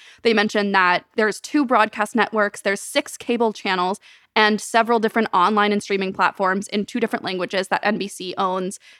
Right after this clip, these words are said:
And so, like, good luck trying to find anything you actually wanna watch. There's just too many different ways to potentially watch something and no,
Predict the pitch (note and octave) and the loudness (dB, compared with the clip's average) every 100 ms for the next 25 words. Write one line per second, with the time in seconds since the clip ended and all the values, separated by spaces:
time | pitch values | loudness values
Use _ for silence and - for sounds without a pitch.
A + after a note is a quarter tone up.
0 | - A3+ A#3+ A3+ G#3+ G3+ A3+ A3 G3+ F#3 | -4 0 2 2 0 0 0 2 2 2
1 | - G3+ F#3 F#3+ F#3 F3+ D#3 E3+ F#3 A#2 | -2 -2 -2 -2 0 0 -2 -6 -6 -6
2 | A#2+ A#2 - A#2+ - A2+ - A#2+ - _ | -6 -6 -6 -8 -8 -10 -14 -16 -20 _
3 | _ - A3+ G#3+ G#3+ - - - C#4+ D4 | _ -2 0 2 -2 -4 -8 0 2 4
4 | B3 G#3 G3+ G3+ G#3 G3+ _ _ _ - | 4 4 2 -2 -4 -6 _ _ _ -2
5 | A#3 B3 A3 G3+ G#3+ G#3 G3+ - - G#3 | 0 -2 -4 -2 -2 0 -2 -4 -10 -12
6 | _ - A3 - A3+ A#3+ G#3+ G3 F3+ - | _ -4 -2 -2 0 0 0 0 -2 0
7 | C#4 C4 D4 A#3 G3+ G3+ G3+ G3 G3+ G#3 | 0 2 2 2 2 2 4 6 6 6
8 | G#3 | 4